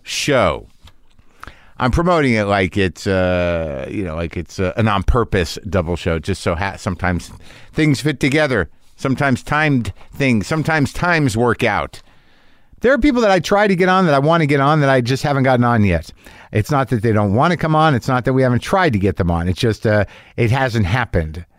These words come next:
That, and sometimes I make mistakes. I, I didn't tell you about this. It was sort of on the down low, I guess. But, uh, I flew to the Montreal Comedy Festival Thursday morning, and I'm back already. I'm recording this on Saturday. I was not on the festival,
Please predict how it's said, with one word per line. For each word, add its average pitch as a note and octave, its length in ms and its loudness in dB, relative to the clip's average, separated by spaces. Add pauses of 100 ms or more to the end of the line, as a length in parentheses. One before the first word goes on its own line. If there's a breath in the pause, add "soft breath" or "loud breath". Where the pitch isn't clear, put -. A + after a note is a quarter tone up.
(280 soft breath)
That, B2 220 2
and B2+ 220 0
sometimes E3 400 0
I E3+ 80 2
make F3 260 2
mistakes. D#3 540 -2
I, D3+ 240 2 (300 loud breath)
I D#3 100 2
didn't F#3+ 200 2
tell D#3+ 180 2
you C3 100 4
about G2 280 2
this. A2 280 0
It G2 40 -6
was G2 140 0
sort A#2+ 220 0
of G#2+ 100 0
on G#2+ 140 2
the F#2 60 2
down G#2+ 400 2
low, F#2+ 180 4
I F#2 140 2
guess. G2+ 340 0
But, G#2+ 320 0
uh, G#2 160 2 (440 loud breath)
I B2 100 2
flew D#3+ 200 2
to D3 60 2
the C3+ 80 2
Montreal B2+ 460 2
Comedy C3+ 400 2
Festival G2 480 0
Thursday A2 340 0
morning, F#2+ 460 0 (340 soft breath)
and G2+ 160 0
I'm G2 220 2
back G#2 600 0 (540 soft breath)
already. G2+ 440 2
I'm F#2+ 120 2
recording G2+ 480 2
this F#2+ 220 0
on F2 120 2
Saturday. A#2 540 2
I A2+ 100 2
was A#2+ 280 0
not E3 280 0
on D#3 260 2
the C#3 80 0
festival, A#2+ 600 0